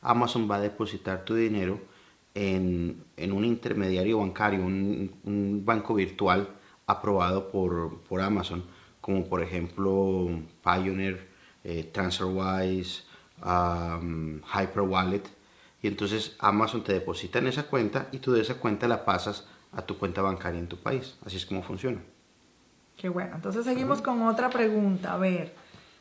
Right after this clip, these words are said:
Speaker 2: mucha gente estaba preguntando. Veamos, a ver, cojamos aquí. Ajá, mira, esta me parece muy interesante. Lucía, quiero empezar a vender en Amazon, pero no sé qué, qué, con qué producto puedo ven-, empezar a vender.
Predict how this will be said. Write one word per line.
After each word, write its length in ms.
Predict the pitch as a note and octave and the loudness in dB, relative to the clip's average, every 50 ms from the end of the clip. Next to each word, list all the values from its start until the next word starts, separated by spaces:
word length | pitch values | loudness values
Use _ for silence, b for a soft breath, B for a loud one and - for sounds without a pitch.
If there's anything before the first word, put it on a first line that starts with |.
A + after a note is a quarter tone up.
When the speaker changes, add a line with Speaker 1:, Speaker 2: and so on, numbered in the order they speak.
| B B - | B B -10
Speaker 2:
mucha 200 | E3+ - A#3+ A#3 | -6 -2 -2 0
gente 240 | B3 C4+ C4+ C#4 | 0 -2 -2 -4
estaba 300 | C#4+ C#4+ - C#4+ C4+ C4+ | -8 -6 -4 -2 -2 -2
preguntando. 680 | C4+ D4+ D#4 D4+ C#4+ B3 G#3 F#3+ F#3+ F3+ F3+ E3+ E3 D#3+ | -2 -2 -4 -4 -2 -4 -4 -4 -4 -4 -4 -4 -6 -6
Veamos, 520 | D#3+ E3 D#3+ E3 D#3+ D#3+ E3 F#3 F#3 - | -6 -6 -6 -6 -6 -6 -8 -10 -8 -4
a 140 | G3+ F#3+ F#3+ | -2 0 0
ver, 540 | F#3 F#3+ F#3 F#3 F#3 F#3 F#3 F#3 F#3 F#3+ F#3 B B B B B B B B | 2 2 2 2 4 4 4 4 2 0 -2 B B B B B B B B
cojamos 580 | - - G3 F3+ F#3 F3 E3 E3 F3+ F#3+ F#3 F#3 | -8 -6 -4 -2 -2 -2 -2 -4 -4 -6 -4 -4
aquí. 880 | G3 F3+ F3+ - - - - G3 G3 G3+ G3+ G3+ G3+ G3+ G3 G3 G3 G3 - - - _ _ - | -6 -6 -6 -10 -12 -6 -4 -2 0 2 2 2 2 2 0 0 -2 -4 -8 -18 -20 _ _ -8
Ajá, 240 | A3 F#3+ F3+ F#3 F3 | -6 -4 -2 -2 -2
mira, 180 | F3 E3 D#3+ | -2 -4 -6
esta 180 | D#3+ - - G#3+ | -8 -8 -6 -4
me 120 | G#3 G#3 | -4 -4
parece 300 | G3 F#3 E3+ E3 F3 - | -2 -4 -4 -6 -2 0
muy 100 | F#3+ G3 | 0 2
interesante. 600 | G3+ G3+ G#3 G3 F3 E3+ - F3 D#3+ D#3+ - D#3+ - B B B B B B B B | 2 2 0 0 -2 -4 -6 -8 -10 -10 -12 -14 -16 B B B B B B B B
Lucía, 640 | B3 B3+ C4+ C#4 C4 - - C#4+ B3+ G3+ - - - - - B B B B B B B _ _ _ | 2 4 4 2 0 -2 0 0 2 2 0 0 -4 -14 -18 B B B B B B B _ _ _
quiero 420 | - A#3+ B3 B3+ C4 C4+ C#4+ D#4 E4+ | -6 -2 2 4 4 6 6 6 6
empezar 380 | E4+ E4+ E4 D#4 D#4 C4+ A#3+ B3 | 6 6 4 4 4 4 2 4
a 60 | C#4 | 4
vender 300 | D#4 D#4 C#4 B3+ A#3+ B3 | 4 2 2 2 0 0
en 120 | C4+ D4 | 2 4
Amazon, 540 | D#4+ D#4 C#4 A#3 G3+ G3 F#3+ - G3+ F#3 F#3 | 4 4 6 6 4 2 0 0 0 -2 0
pero 200 | F#3 G#3+ G#3+ G#3+ | 2 2 2 2
no 180 | G#3+ G#3+ A3+ A#3+ | 2 2 2 0
sé 400 | A#3 - - D4 D4+ D#4+ D#4+ D#4 - | -2 -4 -2 -2 0 0 -2 -4 -4
qué, 400 | - B3 A#3+ A#3+ A3+ A3+ - - - - _ | -2 0 0 0 0 -2 -8 -16 -20 -10 _
qué, 280 | - A#3 A3 A3 G#3+ G#3+ | 0 0 2 2 0 0
con 280 | - A3 A3 G#3+ G#3 - | 0 0 0 0 -2 0
qué 120 | B3+ C4+ C4+ | 0 0 0
producto 720 | C4+ D4 C#4+ C#4 B3+ C#4+ C#4 C#4 - - D4 C#4 - - | 2 2 2 2 2 0 -4 -4 -4 -4 -4 -4 -4 -4
puedo 380 | - A#3 A3+ G#3+ A3 A3+ A#3+ A#3 | 0 2 4 4 6 4 4 4
ven-, 260 | A3+ G#3 G3+ F#3+ F#3 F#3 | 2 2 0 -2 -2 -2
empezar 480 | G3+ G3+ F#3+ F#3 F#3 F3+ F#3 G3 F#3+ | 0 0 0 0 -2 -2 0 2 2
a 60 | G3 | 4
vender. 340 | G#3+ G#3 G3 D#3 - - - | 4 2 2 0 -4 -8 -12